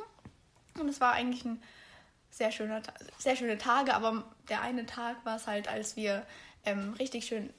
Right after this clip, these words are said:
essen gegangen sind. Und es war einfach richtig schön, war was mit meiner Schwester zu machen. Und ich hab außerdem, waren wir dann auch noch bei Humana und haben da ein bisschen noch rumgeguckt einfach. Ich hab nichts zum Anziehen geko-,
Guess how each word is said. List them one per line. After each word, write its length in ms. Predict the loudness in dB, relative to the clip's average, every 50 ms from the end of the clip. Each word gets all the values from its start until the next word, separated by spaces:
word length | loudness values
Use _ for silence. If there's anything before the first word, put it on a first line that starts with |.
| -6
essen 280 | -6 -6 -2 -2 -2 -2
gegangen 460 | -2 -4 -2 0 0 0 2 0 -2
sind. 300 | -4 -4 -6 -6 -6 -6 -8
Und 100 | -8 -8
es 100 | -6 -6
war 80 | -6
einfach 300 | -6 -4 -6 -8 -8 -8 -12 -20 -20 -10 -8
richtig 280 | -6 -4 -4 -4 -2
schön, 380 | 2 4 4 4 4 2 2 4
war 220 | 6 6 6 6 2
was 140 | -2 -6 -8
mit 80 | -6 -4
meiner 160 | -4 -4 -4
Schwester 300 | -4 -4 -4 -4 -4 -4
zu 100 | -4 -4
machen. 440 | -4 -4 -4 -4 -4 -4 -2 -2 -4 -8 -14 -20 -20 -20 -20 -20 -20 -20 -20 -20 _ _ _ _ _
Und 640 | 2 2 4 4 2 0 -2 -2 -4 -6 -10 -16 -16 _ _ _ _ _ _ _ _
ich 160 | -8 -4 -2 -2
hab 260 | -2 -2 0 0 4
außerdem, 720 | 4 4 4 2 0 0 0 0 -2 -2 0 0 0 -2 -2 -8 -18 -20 _ _ _ _ _ -20 _ -12 -4 0
waren 220 | 0 2 2 2
wir 80 | 2 2
dann 160 | 0 0 0
auch 120 | -2 -2
noch 120 | -4 -6 -4
bei 200 | -4 -2 -2 -2
Humana 460 | -2 -2 -2 0 0 0 2 2 2
und 180 | 2 2 0 0
haben 160 | 0 0 0 2
da 320 | 2 2 2 2 0 -4 -12 -10 -8
ein 60 | -8
bisschen 220 | -8 -6 -6 -6
noch 120 | -6 -4 -4
rumgeguckt 540 | -4 -4 -4 -4 -2 -2 -2 -2 -2 0 0
einfach. 400 | 0 0 0 -2 -2 -2 -2 -8 -16 -18 -18 -18 -18 -14 -2
Ich 80 | -2
hab 100 | 0 0
nichts 200 | 0 -4 -4 -6
zum 100 | -6 -4
Anziehen 360 | -4 -4 -2 -2 -2 -2 -2 0
geko-, 180 | 0 -2 -2